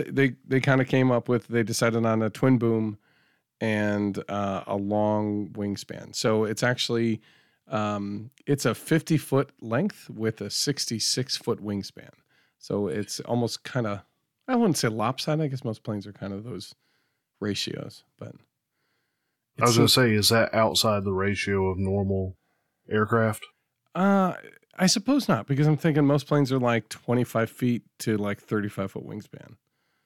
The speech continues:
Speaker 2: Okay.
Speaker 1: So I suppose that's not dramatically out of proportions or anything,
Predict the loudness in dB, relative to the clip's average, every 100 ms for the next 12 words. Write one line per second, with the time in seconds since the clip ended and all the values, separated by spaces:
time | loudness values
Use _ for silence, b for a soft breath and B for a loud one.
0 | _ -6 -4 -4 -6 -10 _ _ _ -6
1 | -2 0 -2 -2 -2 0 0 0 0 0
2 | -2 -10 _ _ -2 0 0 -4 -8 -10
3 | -12 -14 -18 -20 -20 -20 -20 -20 -20 -20
4 | -20 -20 -20